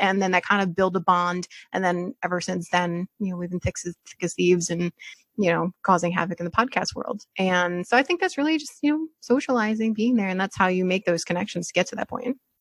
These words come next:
Any advice for someone wanting to create a podcast but has really bad social anxiety? Asking for a friend.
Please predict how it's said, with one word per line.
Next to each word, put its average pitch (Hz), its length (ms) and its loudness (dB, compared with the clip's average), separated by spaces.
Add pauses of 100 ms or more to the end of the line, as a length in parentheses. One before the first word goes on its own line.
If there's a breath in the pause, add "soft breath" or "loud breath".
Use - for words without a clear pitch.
(200)
Any 269 240 4
advice 233 680 2
for 214 120 4
someone 202 440 0
wanting 208 360 2
to 285 140 -4
create 240 420 0
a 180 60 -4
podcast - 840 -4 (100)
but 185 120 0
has 180 200 -2
really 202 360 4
bad 175 380 0
social - 500 -6
anxiety? - 680 -8 (400)
Asking 208 360 2
for 185 200 2
a 233 60 0
friend. 240 440 -2